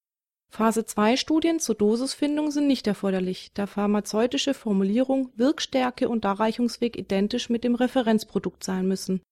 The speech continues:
Für die Zeit nach der Zulassung müssen Hersteller von Biosimilars wie bei Original Biologica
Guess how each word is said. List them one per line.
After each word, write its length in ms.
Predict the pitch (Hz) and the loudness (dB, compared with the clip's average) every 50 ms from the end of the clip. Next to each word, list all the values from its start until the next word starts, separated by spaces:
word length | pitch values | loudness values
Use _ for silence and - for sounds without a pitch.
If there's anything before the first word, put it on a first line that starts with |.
| _ _ _ _ _ _ _ _ _ _ _ | _ _ _ _ _ _ _ _ _ _ _
Für 160 | _ - 233 | _ 0 0
die 140 | 220 233 208 | 2 2 0
Zeit 340 | - - 214 220 262 311 - | -2 0 2 2 2 2 2
nach 160 | 254 233 214 | 2 0 0
der 160 | - 208 190 | 0 -2 -2
Zulassung 600 | 190 - - 254 269 277 277 294 - - 320 302 | -2 -2 -2 0 0 0 0 -2 -2 -4 -2 -2
müssen 220 | 269 240 - - 208 | -2 0 0 0 0
Hersteller 540 | 170 196 208 233 226 - - 285 285 285 277 | 2 2 2 0 0 0 0 0 0 0 0
von 180 | - 247 233 | -2 -2 -2
Biosimilars 880 | 220 220 208 202 196 196 - - 226 233 254 269 269 277 285 - - - | 0 0 0 0 -2 -2 0 2 2 4 4 2 2 0 0 -2 -4 -2
wie 140 | 208 247 269 | 0 0 2
bei 140 | - 311 285 | 2 2 0
Original 540 | 254 254 254 226 233 233 214 202 196 214 226 | 2 0 0 0 0 2 2 2 2 0 0
Biologica 880 | 220 240 233 240 233 226 233 226 - - 233 226 - - 226 226 233 | 0 0 0 0 0 0 0 0 0 -2 -2 -4 -4 -2 -2 -2 -2